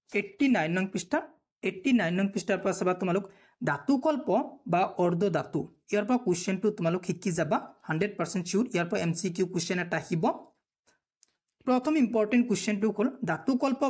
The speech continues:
বা অৰ্ধ ধাতু কি, উদাহৰণ দিয়া। এইটো কুৱেশ্যন মষ্ট ইম্পৰ্টেণ্ট এইবাৰৰ কাৰণে। নেক্সট তোমালোক মনত কৰিবা, বৰণ, চিলিকন, জাৰ্মেনিয়াম, আৰ্ছেনিক, এণ্টিমনি,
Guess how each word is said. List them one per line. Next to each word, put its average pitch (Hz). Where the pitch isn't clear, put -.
বা 226
অৰ্ধ 165
ধাতু 175
কি, 226
উদাহৰণ 165
দিয়া। 165
এইটো 277
কুৱেশ্যন 196
মষ্ট 170
ইম্পৰ্টেণ্ট 175
এইবাৰৰ 170
কাৰণে। 147
নেক্সট 247
তোমালোক 202
মনত 180
কৰিবা, 175
বৰণ, 180
চিলিকন, 196
জাৰ্মেনিয়াম, 175
আৰ্ছেনিক, 175
এণ্টিমনি, 196